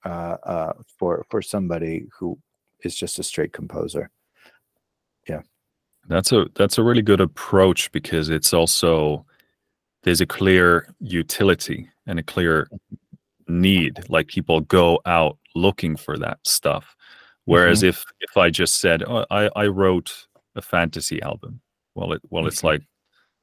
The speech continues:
Speaker 2: okay, so did many others, and, and, you know, who's gonna find it, et cetera. But obviously, um, you know, when you, when you write it in, in, uh, for that,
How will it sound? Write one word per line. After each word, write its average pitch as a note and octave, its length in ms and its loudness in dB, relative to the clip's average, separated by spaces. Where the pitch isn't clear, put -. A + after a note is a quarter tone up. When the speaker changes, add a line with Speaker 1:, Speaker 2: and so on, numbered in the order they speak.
Speaker 2:
okay, D#2 300 -2
so E2+ 260 2
did D#2+ 240 0
many E2 240 2
others, F2 540 4
and, D2+ 420 -6
and, D2+ 160 -4
you D#2+ 80 -4
know, D2+ 160 -4
who's F#2 180 -2
gonna E2+ 160 -2
find D#2+ 400 0
it, D#2 160 0
et C#2 140 -4
cetera. F2 500 0
But D2 280 2
obviously, D2+ 800 0
um, C#2+ 400 -4
you - 200 -8
know, D2+ 140 -4
when D2 160 -2
you, C#2+ 160 -6
when E2 160 -2
you D#2 160 -4
write F2+ 580 4
it F#2 140 4
in, F2 280 -4
in, D#2+ 420 -2
uh, D2+ 160 -2
for E2+ 260 2
that, D#2+ 460 0